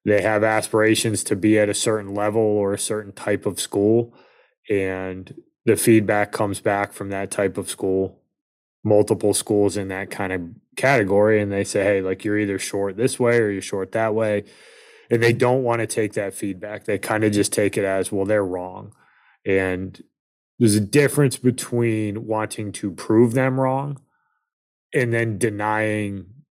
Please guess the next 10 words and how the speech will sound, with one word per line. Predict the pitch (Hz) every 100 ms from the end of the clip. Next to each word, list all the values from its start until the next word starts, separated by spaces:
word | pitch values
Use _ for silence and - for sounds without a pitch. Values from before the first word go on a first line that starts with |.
| _ _ _ _ _ -
the | 120 117
evaluation | 110 110 110 107 104 104 101 113 101
of | 95
multiple | 95 98 92 101 - 95
guys | 95 95 -
who | 101
actually | 92 92 - 92
make | 90 90
decisions. | - - 101 95 98 - - - - - -
And | - 95 95 92 95 -